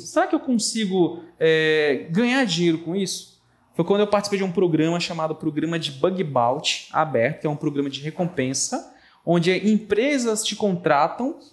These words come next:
pra você fazer um teste de segurança numa determinada aplicação deles. E eu bati a boa, né? Consegui encontrar a falha de segurança, só que eu não sabia fazer relatório,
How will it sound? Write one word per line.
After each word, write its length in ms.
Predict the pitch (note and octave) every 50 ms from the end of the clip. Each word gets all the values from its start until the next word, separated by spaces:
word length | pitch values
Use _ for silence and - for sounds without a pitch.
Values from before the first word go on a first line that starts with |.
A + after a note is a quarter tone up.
| _ -
pra 120 | - F#3
você 640 | F3+ E3+ F3 E3+ - - F#3 F3+ F#3 F#3 F#3 F3+ F3+ F3+
fazer 180 | G3 F#3+ E3+ G3+
um 100 | G#3 G#3
teste 360 | - - - - G3+ F#3+ -
de 60 | -
segurança 480 | - A3+ G3 G3 F#3+ F3+ F#3+ G3 - G#3+
numa 100 | G#3 G3
determinada 380 | F#3 F#3 F3+ F#3+ F#3+ F#3+ F#3
aplicação 600 | F#3+ F#3+ G#3 G3+ - A3 G#3+ - - G#3+ G#3 A3
deles. 600 | A3+ A3 F#3 E3 D#3 D3+ - - - - - _ _ _ _ _ _ _ _ _ -
E 160 | G#3+ A#3 C4
eu 140 | C#4+ D4 C4+
bati 240 | C4 C#4 C#4 - D#4+
a 40 |
boa, 460 | F4 E4 B3+ B3 C4+ C4 G#3 D#3+ C#3+ C#3
né? 220 | C#3 E3+ G#3 G3+
Consegui 300 | - F#3 F3 F3+ F3+ F#3+
encontrar 400 | F#3 G#3+ G3+ F3+ - F#3 F#3 G3
a 40 | G3+
falha 260 | G3 - G3 E3+ F3
de 80 | F3 -
segurança, 560 | - F#3+ F3+ F#3 F#3 A3 C4 C#4+ C#4+ A#3 F#3+
só 140 | - B3 B3
que 100 | - C4+
eu 40 |
não 100 | B3+ C4
sabia 280 | C4 - C#4 A#3+ B3 B3
fazer 260 | - C4+ B3 A#3 B3
relatório, 720 | A#3+ C4 B3 B3+ C#4 C#4 - - G#3+ A3 A3+ G#3 F3+ D3+